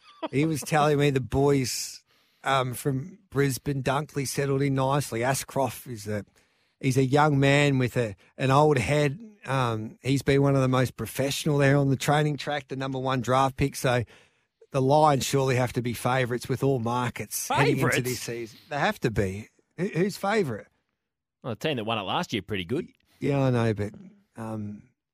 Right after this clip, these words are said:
Speaker 1: you got Tommy Hawkins that'll miss half the season. They haven't got Joel Selwood, their inspirational skipper.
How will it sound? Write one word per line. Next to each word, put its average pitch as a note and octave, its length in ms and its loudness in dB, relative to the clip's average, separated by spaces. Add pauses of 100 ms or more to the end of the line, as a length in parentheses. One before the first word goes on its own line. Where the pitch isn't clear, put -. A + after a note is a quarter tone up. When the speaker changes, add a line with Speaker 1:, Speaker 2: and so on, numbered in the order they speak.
(220)
Speaker 1:
you C3 140 -2
got - 100 -4
Tommy C3 280 2
Hawkins A2+ 420 -2
that'll A#2 160 -4
miss A#2 220 -6
half A#2 240 -4
the - 80 -12
season. A#2 600 -6 (200)
They B2 80 -6
haven't B2 160 -6
got A#2+ 160 -8
Joel A#2 240 -2
Selwood, A#2 540 -2
their A2+ 120 -2
inspirational A2+ 640 -8
skipper. A2+ 640 -10